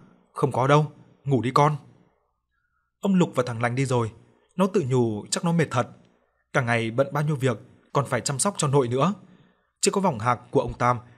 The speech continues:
thì ma quỷ đâu có còn chọc phá nó được nữa. Con Lệ lại leo lên giường nằm cạnh bà nội nó ngủ. Cái đầu con vịt lại lú lên, cái miệng dài kêu quăng quác, đôi mắt đỏ trừng trừng nhìn con Lệ. "Thấy được ta sao? Ta núp kỹ như vậy mà thấy được.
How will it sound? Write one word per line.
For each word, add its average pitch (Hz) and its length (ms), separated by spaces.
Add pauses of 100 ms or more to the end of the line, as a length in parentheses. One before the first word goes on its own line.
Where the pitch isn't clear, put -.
(160)
thì 143 120
ma 165 160
quỷ 117 320
đâu 151 160
có 185 140
còn 120 300
chọc 127 200
phá 120 120
nó 123 100
được 165 140
nữa. 151 260 (1500)
Con 151 160
Lệ 123 200
lại 123 220
leo 131 140
lên 131 180
giường 113 240
nằm 113 100
cạnh 135 160
bà 127 100
nội 123 200
nó 123 100
ngủ. 131 320 (760)
Cái 214 80
đầu 170 140
con 139 140
vịt 120 220
lại 120 140
lú 117 180
lên, 131 220 (400)
cái 208 100
miệng 151 240
dài 117 220
kêu 131 140
quăng 131 180
quác, 185 240 (440)
đôi 160 120
mắt 196 180
đỏ 120 400
trừng 117 200
trừng 120 180
nhìn 113 100
con 135 140
Lệ. 123 220 (1300)
"Thấy 147 140
được 170 160
ta 127 140
sao? 120 400 (640)
Ta 147 80
núp 185 240
kỹ 190 100
như 185 120
vậy 110 400
mà 120 120
thấy 135 160
được. 127 260